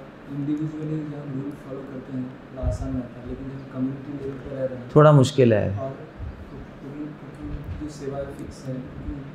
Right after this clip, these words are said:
Speaker 1: प्रसादम time fix है, तो उसमें कहीं ऐसा ना हो कि वो, मतलब, मतलब, हमें health maintain भी करना है और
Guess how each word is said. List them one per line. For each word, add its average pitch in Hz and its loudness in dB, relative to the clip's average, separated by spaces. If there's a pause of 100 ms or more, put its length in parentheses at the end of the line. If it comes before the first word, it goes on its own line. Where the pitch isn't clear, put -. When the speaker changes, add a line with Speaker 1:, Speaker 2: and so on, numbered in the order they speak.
(360)
Speaker 1:
प्रसादम 139 -4
time 139 -4
fix 131 -10
है, 127 -12 (640)
तो 147 -4
उसमें 156 -6
कहीं 151 -4
ऐसा 156 -6
ना 156 -8
हो 156 -8
कि 151 -6
वो, 151 -4 (480)
मतलब, 139 -8 (1080)
मतलब, 123 -2 (1160)
हमें 135 -6
health 135 -2
maintain 143 -4
भी 156 -2
करना 151 -4
है 156 -8
और 156 -6